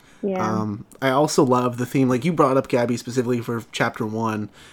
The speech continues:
Speaker 2: how simple the dialogue is, and that's a reoccurring thing in
Speaker 1: Mm-hmm.
Speaker 2: all these movies, and especially in the fourth one we'll talk about too. Um, but I love that he just calls it fucking dog, 'cause
Speaker 1: He
Speaker 2: why
Speaker 1: says,
Speaker 2: not?
Speaker 1: "Good dog."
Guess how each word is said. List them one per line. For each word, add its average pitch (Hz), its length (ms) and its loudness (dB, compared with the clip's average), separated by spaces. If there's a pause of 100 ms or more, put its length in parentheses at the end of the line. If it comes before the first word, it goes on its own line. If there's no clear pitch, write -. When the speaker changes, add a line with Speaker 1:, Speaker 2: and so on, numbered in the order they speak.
(100)
Speaker 2:
how 123 140 4
simple 135 380 2
the 120 80 0
dialogue 113 640 -2
is, 104 180 -4
and 123 80 -2
that's 123 140 0
a - 20 2
reoccurring 131 560 2
thing - 140 2
in - 60 0
Speaker 1:
Mm-hmm. 110 80 -6
Speaker 2:
all 113 100 -4
these 110 200 -6
movies, 110 420 -6
and 110 100 -6
especially 147 440 0
in 135 60 4
the 110 80 -4
fourth 139 400 0
one 110 140 -8
we'll 107 100 -6
talk 110 220 -4
about 107 260 -8
too. 107 360 -4 (540)
Um, 107 300 -4
but 123 100 -4
I 135 40 2
love 143 240 2
that 135 60 0
he 147 80 0
just 131 220 0
calls 120 360 0
it - 120 -6
fucking 113 320 -2
dog, 107 460 -6 (220)
'cause 123 320 -4 (360)
Speaker 1:
He 277 140 10
Speaker 2:
why 269 160 6
Speaker 1:
says, 277 100 8
Speaker 2:
not? 254 80 4
Speaker 1:
"Good 247 120 6
dog." 240 260 2